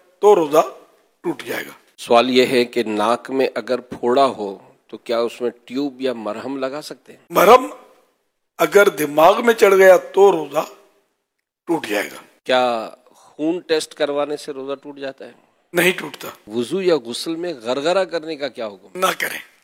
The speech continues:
Speaker 1: रोजे की हालत में गरगरा करना मकरूह है, उतर जाने का अंदेशा भी है। अगर पानी उतर गया, रोजा याद है, हल्क के नीचे उतर गया तो रोजा टूट जाएगा।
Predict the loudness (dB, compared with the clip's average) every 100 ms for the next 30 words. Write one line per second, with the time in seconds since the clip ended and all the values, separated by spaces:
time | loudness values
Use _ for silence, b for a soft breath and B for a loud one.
0 | -14 -2 -2 0 -2 0 -4 -6 -6 -6
1 | -2 -2 -4 -8 -8 -10 -12 -18 -16 -16
2 | -16 _ _ _ _ _ _ _ _ _
3 | 2 2 -2 -2 -2 0 0 -4 -14 -18
4 | -12 -6 -4 -4 -8 -16 -18 _ _ _
5 | _ -8 -6 -4 -4 -4 -6 -12 -4 0
6 | 2 2 0 0 -4 -6 -2 0 0 -2
7 | -10 -6 -6 -6 -10 -14 -12 -12 -14 -14
8 | -10 -12 -10 -12 -12 b b b -12 -10
9 | -10 -10 -14 -16 -14 -14